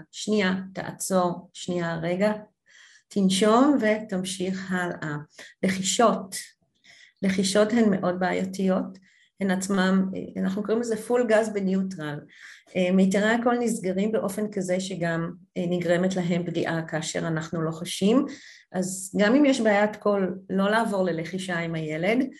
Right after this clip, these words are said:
לדבר בעוצמה שמתאימה לסיטואציה שבה אנחנו, אה, נמצאים, להיות מודעים לרקע רעש, להיות,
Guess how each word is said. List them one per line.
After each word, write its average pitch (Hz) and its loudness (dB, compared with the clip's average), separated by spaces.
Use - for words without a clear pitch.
לדבר 190 0
בעוצמה 190 -2
שמתאימה 175 -4
לסיטואציה 160 -2
שבה 160 -4
אנחנו, 160 -4
אה, 151 -4
נמצאים, 208 0
להיות 220 2
מודעים 233 4
לרקע 202 -4
רעש, 190 -6
להיות, 190 -2